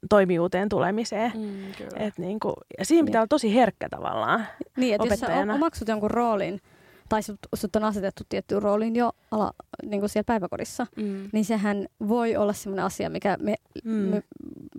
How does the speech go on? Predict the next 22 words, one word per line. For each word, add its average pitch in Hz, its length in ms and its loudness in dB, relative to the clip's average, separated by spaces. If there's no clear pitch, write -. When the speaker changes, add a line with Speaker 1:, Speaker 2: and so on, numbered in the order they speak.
Speaker 3:
seuraa 202 540 -2
todella 202 380 0
pitkälle. - 640 -2
Speaker 2:
Mm. 202 240 -4
Speaker 3:
Aha, 175 280 0
se - 120 -6
on - 200 -8
sitä - 180 -6
koulu-, 175 320 0
Speaker 1:
Kyllä. 196 400 -2
Speaker 3:
kouluelämää. 254 720 2
Speaker 2:
Mm. 196 280 -8
Speaker 3:
Ja 196 320 0
toisaalta 208 420 2
myös 208 300 0
se, - 120 0
että - 300 -2
siinähän 202 240 2
puhuttiin, 202 340 0
että - 280 -2
annettiin, 202 420 0
että - 240 -2